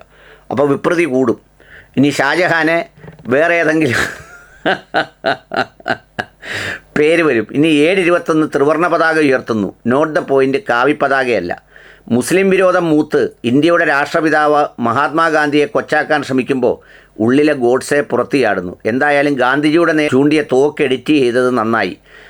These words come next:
സംഘത്തിൻ്റെ ഏതെങ്കിലും മുതിർന്ന നേതാക്കൾ ഇടപെട്ട് ഇതുപോലെയുള്ള ഗോഡ്സേവാദികളെ നിലയ്ക്ക് നിർത്തണം എന്നാണ്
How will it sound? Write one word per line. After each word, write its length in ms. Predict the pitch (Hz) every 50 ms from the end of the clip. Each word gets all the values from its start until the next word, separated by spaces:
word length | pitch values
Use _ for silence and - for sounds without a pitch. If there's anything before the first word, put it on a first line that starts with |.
| - _
സംഘത്തിൻ്റെ 540 | - - 123 127 143 156 160 - 190 160 165
ഏതെങ്കിലും 460 | 160 143 156 156 160 156 156 156 151
മുതിർന്ന 340 | 147 139 127 147 156 160 170
നേതാക്കൾ 460 | 160 151 143 143 147 147 - 151 147
ഇടപെട്ട് 440 | 135 127 135 135 127 - - 120 - - - - - _ _ _ -
ഇതുപോലെയുള്ള 680 | 120 120 127 147 143 151 156 160 156 151 143 139 139 139
ഗോഡ്സേവാദികളെ 1000 | 135 123 120 127 135 - - 156 151 143 131 123 120 120 117 117 117 120 139 - - -
നിലയ്ക്ക് 420 | 107 113 113 123 123 - 156 147 131
നിർത്തണം 480 | 113 110 - 120 117 123 131 123 - _ _ _ - 123
എന്നാണ് 580 | 123 123 131 131 113 107 104 107 117 120 -